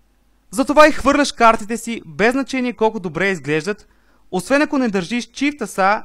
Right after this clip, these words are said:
или попове. В този случай влизаш all-in и залагаш всичките си пари. Нека повторим. Играеш само ако имаш чифт аса или попове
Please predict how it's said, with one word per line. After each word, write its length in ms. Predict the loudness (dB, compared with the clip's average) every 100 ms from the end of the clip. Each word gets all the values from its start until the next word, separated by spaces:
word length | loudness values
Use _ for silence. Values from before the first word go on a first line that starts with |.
| -10
или 180 | -4 -4
попове. 520 | -4 -2 2 2 -2 -14 _ _ _ -20 _ _ _ _ _ _
В 80 | 2
този 260 | 2 4
случай 440 | 0 -4 -2 -6 -6 -12
влизаш 420 | -2 0 0 4
all-in 460 | 4 6 2 -2 -8 _ _ -8
и 60 | -2
залагаш 380 | 4 6 6 2
всичките 420 | -2 -4 -4 -6
си 140 | -6 -4
пари. 380 | -2 0 -2 -8 _ _ _ _ _ _ _ _ -6
Нека 280 | 2 2 2
повторим. 580 | -4 4 6 6 2 -10 -20 _ -20 -20 -12 -6
Играеш 500 | 2 6 6 6 0 -6
само 420 | -4 2 4 4
ако 180 | 2 2
имаш 220 | 0 -2
чифт 320 | -2 -4 -2
аса 400 | -4 0 2 2 0
или 180 | -6 -6
попове 560 | -8 -2 0 0 -2